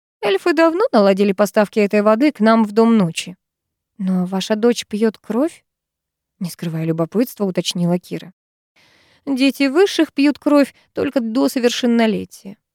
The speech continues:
пожал плечами князь. «Это не тайна. Мы, рожденные вампирами от вампиров, отличаемся от обращенных, тех, кого добавили в клан через укус». «Так ваши дети рождаются?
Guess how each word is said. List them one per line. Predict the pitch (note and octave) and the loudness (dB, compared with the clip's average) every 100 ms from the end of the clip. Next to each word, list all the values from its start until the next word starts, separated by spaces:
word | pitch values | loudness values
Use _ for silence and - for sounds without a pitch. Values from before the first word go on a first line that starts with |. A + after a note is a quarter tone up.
| _ | _
пожал | - F3 E3 | -4 -4 -4
плечами | E3 E3 F#3+ G3 | -8 -6 -4 -4
князь. | F#3+ D#3+ D#3+ - _ _ _ _ - | -4 -10 -18 -20 _ _ _ _ -6
«Это | G#4+ C4 | 0 4
не | B3 | 4
тайна. | - F3+ E3 E3+ F#3+ C#4 _ | 4 0 0 0 -4 -8 _
Мы, | G#3 G3 F#3+ F3+ E3+ | 0 2 2 2 0
рожденные | F#3 F3+ E3+ F3 E3+ E3+ | -2 -4 0 0 2 0
вампирами | E3+ E3 E3 E3+ E3+ | 0 -2 -4 -4 -4
от | E3 | -4
вампиров, | E3+ E3 D#3+ D#3+ G3 _ _ - | -4 -4 -8 -14 -14 _ _ -12
отличаемся | - C#4 C#4 - E4+ G4+ - | -6 -4 -4 -2 -2 -2 -2
от | A#3+ A3+ | -2 0
обращенных, | A3+ C#4 - F#3 D#3 D#3 _ _ | 0 0 0 -4 -4 -8 _ _
тех, | - A3+ - | 0 0 2
кого | G#3 G3+ G3+ F#3 _ - | 0 4 4 2 _ -4
добавили | A#3+ B3 A#3+ G#3+ G3+ | 0 2 2 2 0
в | G3 | -2
клан | - C#4 C4+ | -2 0 0
через | - B3+ B3 | 0 -2 -2
укус». | B3+ - E3+ - _ _ _ _ _ _ _ _ | -2 -4 -6 -8 _ _ _ _ _ _ _ _
«Так | F#3 - | -12 -8
ваши | G3+ G#3+ A#3+ | -4 -2 -2
дети | A3 A#3 A3+ | -4 -2 -2
рождаются? | A3 G#3 C4 A4 - - | -2 0 2 2 0 -6